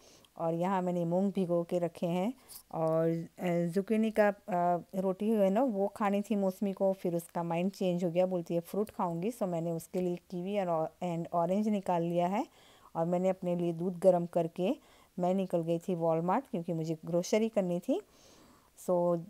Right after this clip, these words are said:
जब तक मैं ग्रोसरी करके आऊँ ना तो अच्छे से वो थोड़ा सा रूम टेम्परेचर हो जाए, ठंडा हो जाए मेडिसिन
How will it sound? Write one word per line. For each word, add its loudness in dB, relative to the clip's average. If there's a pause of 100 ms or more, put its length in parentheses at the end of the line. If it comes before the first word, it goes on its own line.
(140)
जब -2
तक 4
मैं 0
ग्रोसरी 2
करके 0
आऊँ 2
ना 0
तो 0
अच्छे -2
से -2
वो 0
थोड़ा -2
सा 0 (420)
रूम 0
टेम्परेचर 2
हो 0
जाए, 2
ठंडा 0
हो 2
जाए 0
मेडिसिन -2